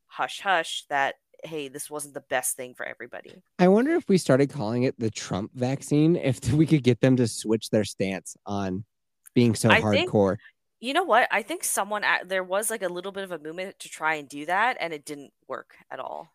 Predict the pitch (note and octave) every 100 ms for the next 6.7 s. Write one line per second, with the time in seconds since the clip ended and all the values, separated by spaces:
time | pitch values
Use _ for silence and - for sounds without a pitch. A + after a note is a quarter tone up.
0 | _ - F3 A3+ D4 G#3 B2+ A2+ G#2 G#2
1 | G2+ - D#3+ - B2+ G#3+ G#2 G2 F#2+ F#2+
2 | - F#2+ G2 F#2+ G2 A2+ - A2+ A#2+ A#2+
3 | - B2 A#2 A#2 - A#2 A2+ G#2 C#3 E3
4 | D#3 G#2 G2 G2 F#2 - F#2+ F#2 G2 G#2+
5 | G#2 F2 - - G#2 A2+ F#2 E2+ D#2+ C3+
6 | C3 C3 C3 A#2+ A2+ F#2+ G2